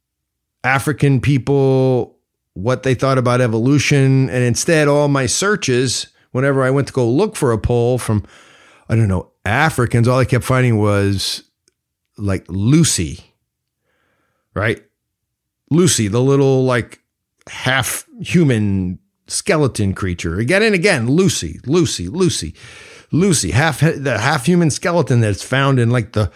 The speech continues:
heartland of mankind.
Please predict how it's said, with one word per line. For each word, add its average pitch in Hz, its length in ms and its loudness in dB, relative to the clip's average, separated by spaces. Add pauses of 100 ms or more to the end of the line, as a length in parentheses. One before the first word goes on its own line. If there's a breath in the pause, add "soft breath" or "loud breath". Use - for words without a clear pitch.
(300 loud breath)
heartland 123 800 0
of 107 200 -4 (300 soft breath)
mankind. 120 880 -2